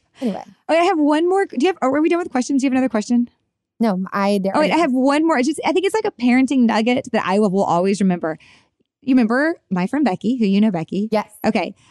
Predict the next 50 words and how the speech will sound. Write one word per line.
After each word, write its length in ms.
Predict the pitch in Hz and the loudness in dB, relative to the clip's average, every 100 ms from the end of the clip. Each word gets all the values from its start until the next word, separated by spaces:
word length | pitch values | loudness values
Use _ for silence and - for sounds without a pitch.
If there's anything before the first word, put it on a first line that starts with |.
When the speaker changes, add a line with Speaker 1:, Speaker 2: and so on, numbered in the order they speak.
| _ - | _ -4
Speaker 2:
Uh, 220 | 254 220 - | 0 0 -2
she 200 | - 240 | -4 -2
told 160 | 226 254 | 2 2
me 100 | 320 | 2
this 160 | 381 | -2
story 220 | - 202 | -2 0
one 120 | 190 180 | 0 0
time, 200 | 180 180 | -2 -2
and 80 | |
I 80 | 180 | -2
thought 160 | 175 175 | -2 -2
it 60 | |
was 140 | 202 220 | -2 -4
fabulous, 960 | _ - 190 156 170 156 175 233 - _ _ _ _ _ _ - | _ -6 -4 -4 -4 -4 -2 -4 -6 _ _ _ _ _ _ -6
that 380 | 226 220 214 - - | -2 0 -2 -4 -10
she, 720 | - - 226 226 269 294 285 _ _ _ _ _ _ _ _ - | -10 -2 0 2 2 0 -2 _ _ _ _ _ _ _ _ -2
on 180 | 202 | 0
her 140 | 196 262 | 2 2
birthday, 560 | 233 202 175 165 185 - | 0 0 -2 -2 -4 -6
her 160 | - 220 | -4 -2
dad 380 | 190 165 202 | 0 -2 -2
brought 220 | 202 190 - | -2 -4 0
in 100 | 233 | 0
a 60 | |
car, 360 | 240 175 165 254 | 0 0 0 -2
like, 180 | 196 - | -6 -6
pulled 220 | - 202 | -4 0
into 260 | 226 226 240 | 2 2 0
the 80 | 202 | -2
front 180 | 190 208 | 0 0
of 60 | |
her 100 | 233 | 0
house, 320 | 220 165 190 - | -2 -2 -4 -2
and 100 | 190 | -4
she 160 | - 202 | -2 -2
walked 300 | 185 - 185 | 0 -2 -4
out 240 | 160 - | -4 0
and 160 | 202 190 | -2 0
said, 320 | 185 165 175 | -2 -2 -2
like, 320 | 151 147 - _ | -4 -4 -8 _
"Oh, 340 | 330 381 392 359 | -2 0 2 2
I 40 | |
really 300 | 311 339 370 | 2 0 0
wanted 460 | 320 302 285 240 220 - | 0 2 2 2 -2 -4
this 300 | 277 415 - | -4 -4 -4
car." 340 | 190 185 220 | -2 0 2
Speaker 1:
Oh, 240 | 240 254 | 2 2
I 120 | 240 233 | 2 0
remember 600 | 240 233 226 240 226 220 | -2 -2 -2 -4 -2 -2
this 220 | 214 | -2